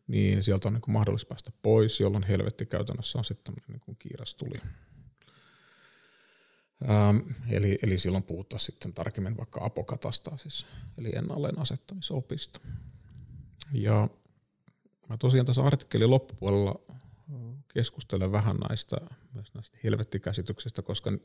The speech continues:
ne, ne liittyy tähän samaan niin kuin ideaan niin kuin oikeudenmukaisuudesta ja siitä, että miten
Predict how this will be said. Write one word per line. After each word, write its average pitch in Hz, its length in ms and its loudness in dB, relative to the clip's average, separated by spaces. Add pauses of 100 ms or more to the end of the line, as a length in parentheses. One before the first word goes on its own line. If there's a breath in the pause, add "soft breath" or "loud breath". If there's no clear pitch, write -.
ne, 101 200 -4
ne 113 140 4
liittyy 104 360 4
tähän 101 220 0
samaan 98 300 0
niin 95 100 -2
kuin 110 160 -4 (320)
ideaan 98 280 4
niin 104 80 -2
kuin 101 100 0
oikeudenmukaisuudesta 110 1300 -2
ja 117 60 -8
siitä, - 320 -10
että - 140 -12
miten 117 280 -12